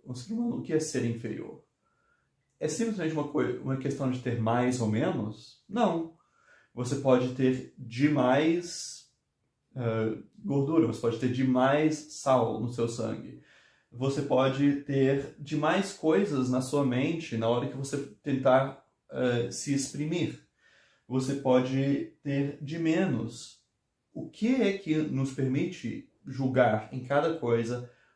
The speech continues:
o que é de mais e o que é de menos? É justamente o que chamamos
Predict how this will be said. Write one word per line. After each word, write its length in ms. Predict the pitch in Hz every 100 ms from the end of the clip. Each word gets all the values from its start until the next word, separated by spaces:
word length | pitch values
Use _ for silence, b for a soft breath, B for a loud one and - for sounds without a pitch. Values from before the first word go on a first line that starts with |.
| B
o 160 | - 135
que 260 | - 143 143
é 920 | 123 117 110 107 104 - - - -
de 140 | 123
mais 360 | 123 143 156 143
e 40 |
o 40 | 131
que 100 | 127
é 40 |
de 120 | 117
menos? 600 | - - - - - - _ _ _
É 100 | 139
justamente 400 | 170 214 156 165
o 40 |
que 80 | -
chamamos 640 | - 131 117 123 170 -